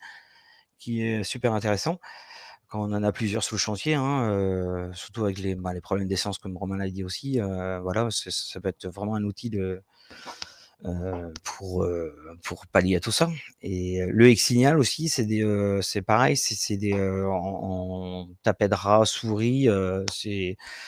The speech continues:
c'est de l'instantané. Donc heu, voilà, le,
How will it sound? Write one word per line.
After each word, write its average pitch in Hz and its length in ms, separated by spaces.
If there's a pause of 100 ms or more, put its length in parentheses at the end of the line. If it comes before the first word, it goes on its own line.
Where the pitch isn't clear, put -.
(180)
c'est - 180
de 107 40
l'instantané. 113 680 (800)
Donc 92 260 (120)
heu, 90 440
voilà, 90 300
le, 98 400